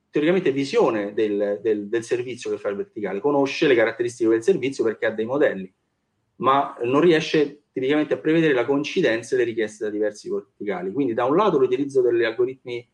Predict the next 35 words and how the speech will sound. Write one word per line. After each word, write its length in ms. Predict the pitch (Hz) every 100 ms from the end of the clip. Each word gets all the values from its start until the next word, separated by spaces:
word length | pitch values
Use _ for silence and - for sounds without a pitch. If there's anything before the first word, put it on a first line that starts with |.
| _ _
di 80 | 117
intelligenza 500 | 113 117 123 139 139
artificiale 720 | - 127 131 131 104 101 - _
cognitivi 640 | 131 131 151 214 202 127 110
gli 80 |
permetterà 560 | 110 113 117 - 131 135
di 160 | 120 120
adeguare 580 | 120 123 123 175 156
dinamicamente 680 | 120 113 110 107 110 113 -
le 80 | 113
richieste 400 | 120 143 139 113
in 100 | 107
base 340 | 113 110 107
alla 240 | 104 107 107
qualità 280 | 101 101 104
del 140 | 98
servizio, 500 | - - - - - _ _ _ _ _
ma 280 | - 120 127 147
in 180 | 180
più 280 | - 208 240 - _
potrà 260 | 143 139
avere 160 | 143 143
la 100 | 123
possibilità 480 | 131 - 151 180 175
di 80 | 131
aggregare 500 | 127 165 170 165 143
e 60 |
correlare 500 | - 175 185 160 175
dati 300 | 160 127 165
da 100 | 143
diverse 400 | 123 107 107 147
slice 320 | 143 131 135
a 40 | 110
diversi 420 | 104 107 - 123
verticali 500 | - 147 170 - -